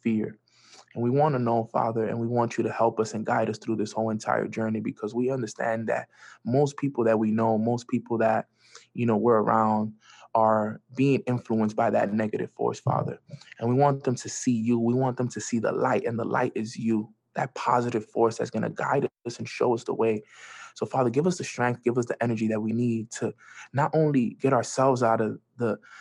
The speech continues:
the, the, the, the negative force, but also help others do it as well. Okay, and for those that already see the light, let's help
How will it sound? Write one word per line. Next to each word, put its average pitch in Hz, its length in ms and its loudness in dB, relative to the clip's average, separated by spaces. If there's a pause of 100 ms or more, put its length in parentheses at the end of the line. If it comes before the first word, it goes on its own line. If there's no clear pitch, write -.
(160)
the, 117 340 4
the, - 260 -2
the, 110 180 0
the 113 100 0
negative 113 420 0
force, 107 300 0
but - 220 -4
also 139 260 0
help 110 240 0
others 110 280 2
do 110 180 -2
it 101 60 0
as 101 180 -4
well. 107 320 0 (440)
Okay, 120 220 -2
and 120 140 0
for 123 100 2
those 143 240 6
that 147 160 4
already 127 280 2
see - 200 -4
the 107 140 4
light, 107 320 2
let's 117 180 -2
help - 200 -2